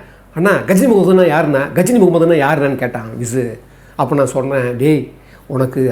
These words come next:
ஹார்மோனியத்தையும் இந்த இசையும் தவிர ஒண்ணுமே தெரியாதுடா உனக்கு" அப்படின்னு நான் சொன்னேன்.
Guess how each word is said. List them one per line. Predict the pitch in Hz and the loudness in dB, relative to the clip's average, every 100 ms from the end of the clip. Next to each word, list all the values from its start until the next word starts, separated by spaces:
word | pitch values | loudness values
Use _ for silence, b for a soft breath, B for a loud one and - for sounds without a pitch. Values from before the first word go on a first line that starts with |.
| 117 | 0
ஹார்மோனியத்தையும் | 156 165 180 175 - 190 202 214 B B B - | 2 4 4 4 2 4 4 2 B B B -6
இந்த | 131 | 0
இசையும் | 135 147 208 208 | 0 4 2 4
தவிர | 196 214 226 | 4 4 4
ஒண்ணுமே | 147 135 165 208 | 4 4 4 4
தெரியாதுடா | 226 175 196 185 165 | 4 4 4 4 4
உனக்கு" | 143 139 127 127 | 2 -2 -2 -4
அப்படின்னு | 120 151 | 0 2
நான் | 151 | 2
சொன்னேன். | 127 117 123 120 113 | 0 -6 -8 -8 -10